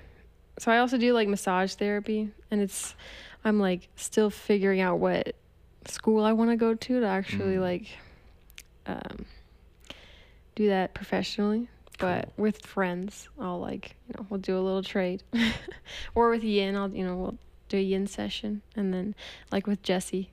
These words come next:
Speaker 1: we're doing, with the one doing the, the designing
Speaker 2: Oh, yeah.
Speaker 1: for my, my logo and whatnot. Yeah, I, I, I teach her Yin, or
Speaker 2: Nice.
Speaker 1: hold,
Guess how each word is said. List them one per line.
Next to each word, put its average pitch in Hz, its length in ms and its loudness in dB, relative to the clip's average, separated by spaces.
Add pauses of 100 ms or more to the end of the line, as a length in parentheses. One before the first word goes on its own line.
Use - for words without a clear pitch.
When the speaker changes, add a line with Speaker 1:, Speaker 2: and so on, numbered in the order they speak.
(220)
Speaker 1:
we're 185 140 2
doing, 175 320 0 (120)
with 196 160 -2
the 190 60 0
one 185 140 2
doing 180 220 2
the, 180 340 -4 (220)
the 190 80 0
designing 180 500 0
Speaker 2:
Oh, 214 160 0
yeah. - 220 -12 (100)
Speaker 1:
for 202 140 -2
my, 196 380 0 (340)
my 196 100 0
logo 196 320 0
and 202 120 0
whatnot. 202 260 -4 (1120)
Yeah, 180 160 4
I, 180 60 0
I, - 800 -4
I - 60 -2
teach - 300 -6
her 190 120 -2
Yin, 185 560 -2
or - 60 -4
Speaker 2:
Nice. 196 340 0
Speaker 1:
hold, 196 200 2